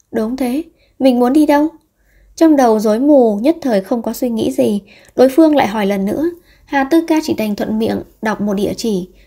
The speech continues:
Đợi đến lúc tài xế dừng lại, bọn họ đã đến con đường nhỏ ở cổng trường trung học phụ thuộc Trung Hải rồi.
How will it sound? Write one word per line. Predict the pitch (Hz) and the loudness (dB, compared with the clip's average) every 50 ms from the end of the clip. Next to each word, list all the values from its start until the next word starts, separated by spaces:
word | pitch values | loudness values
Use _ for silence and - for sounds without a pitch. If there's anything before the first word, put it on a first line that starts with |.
| _ _ _ - | _ _ _ -4
Đợi | 233 208 | -2 -2
đến | 190 208 208 214 | 0 -2 0 0
lúc | 254 294 302 294 269 262 | 0 0 0 0 -2 -2
tài | 220 196 | -4 -6
xế | - - 214 202 214 | -6 -6 -6 -6 -4
dừng | - 302 277 226 202 | -2 -2 -2 -2 -2
lại, | 202 185 180 - _ _ _ _ _ _ _ - | -4 -6 -8 -10 _ _ _ _ _ _ _ -6
bọn | 247 240 220 | -6 -4 -4
họ | 214 233 226 | -4 -4 -4
đã | 233 247 | -4 -4
đến | 247 247 226 226 240 285 320 320 | -4 -4 -2 -2 0 -2 0 0
con | 285 269 247 233 | -2 -2 -2 -2
đường | 240 220 208 202 | -2 -2 -2 -2
nhỏ | 208 214 196 175 175 175 - | -2 -2 -4 -4 -4 -6 -6
ở | - 208 190 | -6 -6 -4
cổng | 196 220 214 190 185 | -4 -2 -2 -2 -2
trường | - 233 220 208 202 190 | 0 -2 -2 -2 -2 -2
trung | - 285 269 269 | 0 0 0 -2
học | 233 233 202 - - | -2 -6 -8 -6 -4
phụ | - 202 190 | -4 -4 -4
thuộc | - 233 208 - - | -4 -6 -6 -6 -6
Trung | - 240 226 | -8 -8 -8
Hải | 202 220 214 190 185 | -6 -6 -6 -6 -6
rồi. | - 196 196 196 | -4 -6 -6 -6